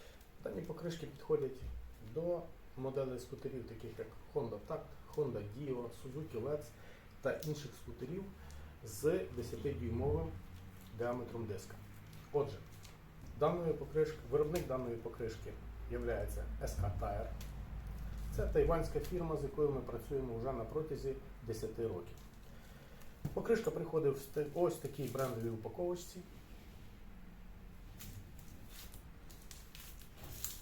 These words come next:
де є зазначено розмір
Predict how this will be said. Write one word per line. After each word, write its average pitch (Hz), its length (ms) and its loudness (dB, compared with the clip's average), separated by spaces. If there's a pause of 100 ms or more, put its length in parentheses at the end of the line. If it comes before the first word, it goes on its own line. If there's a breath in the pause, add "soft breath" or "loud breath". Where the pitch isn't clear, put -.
(520)
де 151 200 10
є 139 100 8
зазначено 123 600 0 (280)
розмір 151 380 4